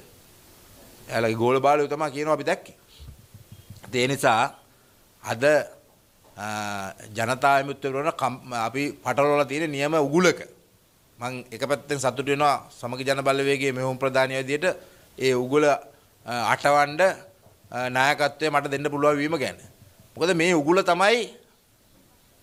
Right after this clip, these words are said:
මේ රටේ ජනතාවට මේ දේශපාලන ව්‍යාපාරය ගැන, මේ පක්ෂයේ ප්‍රතිපත්තිය ගැන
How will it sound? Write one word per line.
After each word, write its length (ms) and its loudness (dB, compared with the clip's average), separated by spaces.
මේ 180 2
රටේ 380 2
ජනතාවට 600 2
මේ 440 -2
දේශපාලන 580 0
ව්‍යාපාරය 680 2
ගැන, 220 -6
මේ 320 -6
පක්ෂයේ 500 -4
ප්‍රතිපත්තිය 680 -2
ගැන 200 0